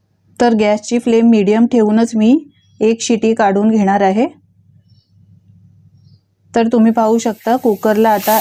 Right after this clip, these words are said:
एक शिटी झालेली आहे. आता गॅसची फ्लेम स्लो करायची आणि स्लो फ्लेमवर दोन ते तीन मिनटं असाच कुकर ठेवायचा आहे गॅसवर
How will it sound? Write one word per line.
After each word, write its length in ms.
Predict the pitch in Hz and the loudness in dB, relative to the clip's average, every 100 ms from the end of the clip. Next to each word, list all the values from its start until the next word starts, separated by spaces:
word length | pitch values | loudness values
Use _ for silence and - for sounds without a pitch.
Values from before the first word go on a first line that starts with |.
| - | 0
एक 160 | 214 | -4
शिटी 360 | 208 233 208 226 | -2 -4 -2 -2
झालेली 440 | 214 202 190 202 | 0 0 2 2
आहे. 280 | 220 196 226 349 - - - - - - - | 2 2 0 -4 -8 -10 -10 -8 -10 -8 -4
आता 240 | 226 226 226 | -4 -2 -2
गॅसची 420 | 214 202 202 233 | 0 -2 -2 -4
फ्लेम 260 | 233 214 220 | 0 0 -2
स्लो 340 | - 214 226 | -2 0 0
करायची 500 | 233 202 185 185 214 | 0 0 0 -2 -4
आणि 280 | 214 214 214 | -2 0 0
स्लो 320 | 226 214 220 | 0 0 0
फ्लेमवर 460 | 247 233 196 190 196 | 0 -2 0 -2 -2
दोन 260 | 196 208 220 | 0 0 0
ते 140 | 240 | 0
तीन 240 | 233 214 190 | 0 0 0
मिनटं 260 | 190 196 | 0 -2
असाच 340 | - 208 233 233 | -2 -2 -2 -2
कुकर 320 | 226 196 202 | -4 -2 -2
ठेवायचा 480 | 202 202 175 170 196 | 0 0 0 0 0
आहे 180 | 185 202 | 0 0
गॅसवर 440 | 196 175 - 170 | -2 -4 -6 -8